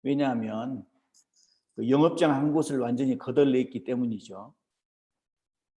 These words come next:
그러나 제가 늘 강조하는 말이 있습니다. "내가 돈이 없지 가오가 없냐." 그래서 저는 가오로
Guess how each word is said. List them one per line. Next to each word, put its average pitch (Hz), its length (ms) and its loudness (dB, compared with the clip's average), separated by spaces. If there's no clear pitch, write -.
그러나 175 300 4
제가 170 300 6
늘 156 380 4
강조하는 147 720 2
말이 113 260 -6
있습니다. 95 520 -12
"내가 156 300 4
돈이 170 360 0
없지 143 320 0
가오가 135 480 2
없냐." 101 640 -6
그래서 143 160 0
저는 143 220 2
가오로 147 580 4